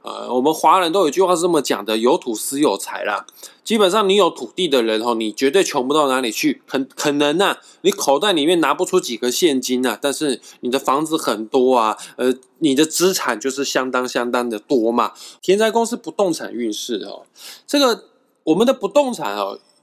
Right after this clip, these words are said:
要不就是自己买，要不就是爸妈、你的祖先啊，传承给你的哈。哎，所以说田宅宫好的人确实有比较高的几率啊，比较高的几率啊，会成为富二代的可能啊。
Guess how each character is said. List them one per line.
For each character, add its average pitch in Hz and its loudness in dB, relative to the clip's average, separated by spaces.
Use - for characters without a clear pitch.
要 208 2
不 208 -4
就 196 0
是 185 -2
自 175 -4
己 127 -2
买， 104 -2
要 139 0
不 143 -2
就 127 -8
是 147 -2
爸 143 0
妈、 110 -2
你 127 -6
的 123 2
祖 110 -4
先 131 2
啊， 110 -4
传 131 -4
承 123 -6
给 117 -2
你 117 -4
的 98 -16
哈。 98 -12
哎， 95 -16
所 165 0
以 165 4
说 180 2
田 156 -2
宅 160 0
宫 185 0
好 110 -2
的 107 -2
人 110 -4
确 196 -2
实 120 -2
有 117 2
比 - -6
较 165 0
高 190 0
的 185 0
几 226 0
率 262 2
啊， 120 -2
比 120 -4
较 202 0
高 196 2
的 165 -2
几 160 -2
率 160 4
啊， 110 2
会 139 0
成 127 -2
为 123 2
富 165 2
二 143 2
代 143 0
的 113 -2
可 104 -6
能 98 -12
啊。 107 -4